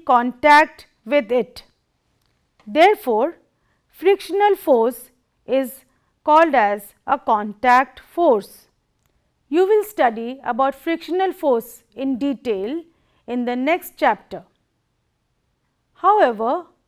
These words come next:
we shall recall what we studied about friction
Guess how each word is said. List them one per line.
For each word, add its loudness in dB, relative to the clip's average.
we 2
shall 0
recall 0
what 2
we -4
studied -4
about -4
friction -8